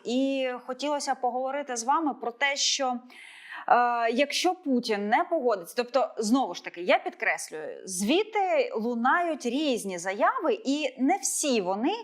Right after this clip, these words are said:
скажімо так, позитивно налаштовані і дають нам позитивно зрозуміти, що Росія дійсно готова до конструктивного припинення вогню, щонайменше.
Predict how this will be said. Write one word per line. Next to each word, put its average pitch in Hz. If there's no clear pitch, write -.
скажімо 330
так, 302
позитивно 247
налаштовані 247
і 247
дають 240
нам 262
позитивно 214
зрозуміти, 330
що 233
Росія 294
дійсно 240
готова 359
до 226
конструктивного 247
припинення 226
вогню, 208
щонайменше. 202